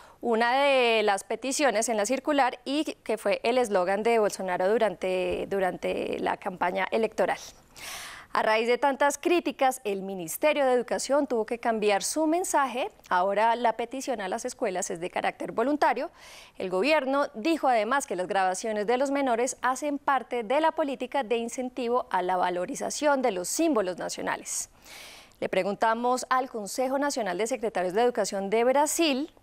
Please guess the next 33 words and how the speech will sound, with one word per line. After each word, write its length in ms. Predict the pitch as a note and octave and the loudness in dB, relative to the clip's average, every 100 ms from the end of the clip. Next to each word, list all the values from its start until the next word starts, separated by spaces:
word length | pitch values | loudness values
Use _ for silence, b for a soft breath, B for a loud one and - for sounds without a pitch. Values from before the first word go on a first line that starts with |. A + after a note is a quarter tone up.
| _ B B B B - _ G#3+ | _ B B B B -20 _ -2
lo 280 | A3+ G#3+ | 2 2
que 260 | G#3+ G3+ - | 0 -4 2
ellos 300 | D#4 D4+ G#3+ | 2 2 -4
pensaban 400 | F#3 F3 F#3+ A#3 | -6 -2 0 2
respecto 480 | C4 G#3 G3 - B3 G3+ | 0 0 -2 0 0 2
a 120 | F#3+ | 0
esta 220 | A3 C#4+ | 0 0
petición 560 | D4+ D4+ E4 E4+ D#4 E4 - | 0 0 0 2 2 0 -4
del 180 | A#3+ C4 | -2 0
gobierno 500 | D4+ D#4 D4 C#4 C#4+ | 0 0 0 0 -4
y 160 | - D#4+ | -2 0
respondieron 640 | E4 - D#4+ C#4+ A#3 C4 | 0 0 0 2 2 2
a 60 | C#4 | 0
France 200 | G3+ G3 | -2 -2
veinticuatro 640 | A#3 C#4 - G3+ - B3 | -4 -2 0 0 0 -2
en 160 | - F#3 | -4 -4
un 220 | A3 A#3+ - | -4 -6 -4
email 420 | D#4+ C#4+ A3+ G#3 | 0 2 0 0
diciendo 480 | F3 - A3 G3+ A3+ | -4 -2 -2 2 2
lo 240 | A#3 C#4 | 4 2
siguiente: 560 | D4+ D#4 A3+ G3 - - - - B B B B B | 2 -4 -2 -4 -4 -14 -18 -20 B B B B B
"Para 140 | - D4 | 0 2
el 100 | D4+ | 2
Consejo, 600 | D#4 E4+ E4 D4 D#4 - | 0 2 2 4 2 2
esta 380 | C#4 C#4 D#4+ D4 | 0 0 0 2
acción 480 | B3+ A3+ C4 A#3+ | 0 -2 -4 -2
perjudica 500 | C#4 C4 B3 A#3 C4 | -2 0 0 0 0
no 180 | C4+ D4+ | 2 0
solo 360 | D4 F4+ E4+ F4 | 2 2 2 2
la 80 | E4+ | 0
autonomía 560 | E4 G#3+ F#3+ G#3+ C4+ | 0 -2 -2 0 2
de 80 | C#4+ | 2
los 260 | C4+ - | 2 -2